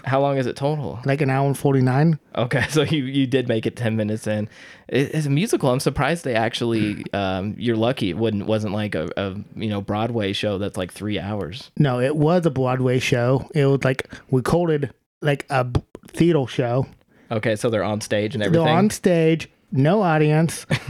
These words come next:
Speaker 1: <laughs>
Speaker 2: and it's just literally one camera shot, maybe a couple to make, you know,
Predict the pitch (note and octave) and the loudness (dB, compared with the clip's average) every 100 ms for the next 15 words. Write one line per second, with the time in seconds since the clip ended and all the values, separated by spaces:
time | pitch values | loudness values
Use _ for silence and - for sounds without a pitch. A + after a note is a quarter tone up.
0 | A#2 - - - - - - D3 D3 C#3+ | -10 -10 -16 -16 -18 -10 -2 2 4 2
1 | - D3+ - - - - - _ _ D3 | 2 0 -2 -8 -10 -12 -16 _ _ 2
2 | D#3+ - E3 E3 E3 D#3 - _ - C3 | 2 2 2 4 2 0 -10 _ -2 2
3 | C#3+ D#3 D#3+ F3+ F#3+ C4 - D3+ C#3 C#3 | 4 4 4 2 -2 -6 0 2 2 0
4 | - C3+ B2 C3+ - - - D3 D3+ E3 | 2 0 0 -4 -8 -8 0 2 4 2
5 | - D3+ C#3+ C#3+ - C3+ C#3 D3 - D3+ | 2 0 2 0 0 2 2 2 0 0
6 | C3+ B2 | 2 0